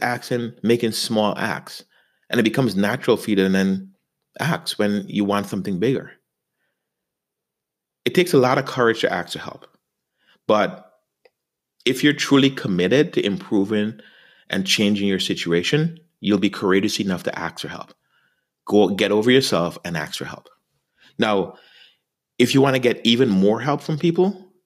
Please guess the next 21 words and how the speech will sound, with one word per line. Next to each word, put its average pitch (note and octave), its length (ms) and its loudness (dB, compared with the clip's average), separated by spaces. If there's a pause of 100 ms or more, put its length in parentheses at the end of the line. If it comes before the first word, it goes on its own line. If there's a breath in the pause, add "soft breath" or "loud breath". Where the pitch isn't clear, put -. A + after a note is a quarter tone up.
(460)
here's C#3 260 0
a C3+ 40 0
couple C3 300 0
of G#2+ 100 0
the G#2+ 60 -6
thing-, G2+ 260 0
here's A#2+ 200 -2
a C#3+ 40 -4
couple A2+ 200 -2
of G2+ 60 -4
things G#2 260 -4
that F#2 220 0
you F#2 180 -4
have E2+ 360 -6 (420 loud breath)
that G2 120 0
I'd G2+ 140 0
recommend F2+ 760 0
that F2+ 320 -6
you E2+ 120 -2
do. - 140 -6 (3500 loud breath)
<laughs> A#2 300 2